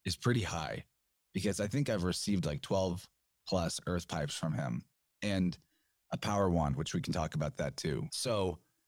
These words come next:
whenever I got the extra earth pipes, I started out by just putting them, gifting them at the towers, the five G cell phone towers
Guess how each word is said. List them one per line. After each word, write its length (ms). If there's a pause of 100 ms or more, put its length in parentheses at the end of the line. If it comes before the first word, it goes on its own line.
(1040)
whenever 240
I 60
got 180
the 120
extra 300
earth 220
pipes, 420
I 100
started 460 (180)
out 260
by 160
just 560 (340)
putting 280
them, 360 (960)
gifting 420
them 220
at 160
the 200
towers, 600
the 200 (360)
five 240
G 260 (140)
cell 180
phone 220
towers 520